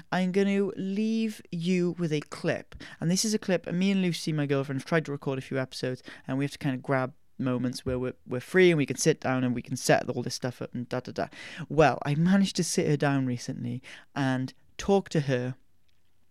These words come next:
about an advert on Craigslist.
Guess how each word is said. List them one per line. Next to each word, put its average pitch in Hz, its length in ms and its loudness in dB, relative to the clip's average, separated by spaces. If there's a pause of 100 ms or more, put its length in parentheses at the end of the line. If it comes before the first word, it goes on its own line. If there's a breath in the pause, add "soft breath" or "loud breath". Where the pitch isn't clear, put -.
(380)
about 143 240 2
an 143 200 -2
advert 170 640 2 (140)
on 147 280 2 (1040)
Craigslist. - 1040 0